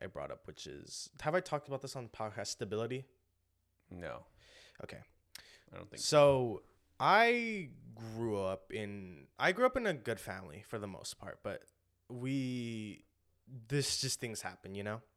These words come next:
Speaker 2: Mm-hmm.
Speaker 1: Things just happen. Family is just family. Family will be family. And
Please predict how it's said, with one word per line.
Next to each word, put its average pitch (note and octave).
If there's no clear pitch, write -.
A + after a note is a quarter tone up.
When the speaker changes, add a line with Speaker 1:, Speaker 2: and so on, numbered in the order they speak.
Speaker 2:
Mm-hmm. F2
Speaker 1:
Things C3
just B2+
happen. G#2
Family A2+
is G#2
just G2+
family. F2
Family A#2+
will A#2
be A2
family. E2+
And G#2